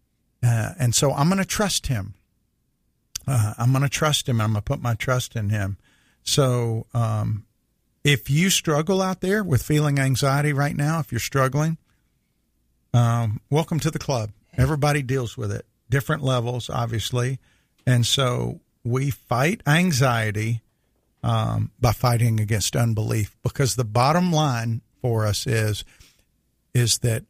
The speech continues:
we, when we continue to be weighed down by it and it paralyzes us, we're not believing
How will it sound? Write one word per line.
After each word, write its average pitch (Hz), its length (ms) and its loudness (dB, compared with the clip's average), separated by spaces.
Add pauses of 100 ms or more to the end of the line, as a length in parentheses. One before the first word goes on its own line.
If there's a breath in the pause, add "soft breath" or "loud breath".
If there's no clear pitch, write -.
(100)
we, 117 420 -2 (220)
when 110 340 0
we 113 340 -2 (320)
continue 147 580 4
to 160 60 0
be 147 180 0
weighed 131 360 0
down 117 360 0
by 98 260 -2
it 101 160 -6
and 107 120 -2
it - 120 -8
paralyzes 104 720 0
us, 107 220 0 (680 loud breath)
we're 120 220 2
not 123 520 2
believing 131 920 0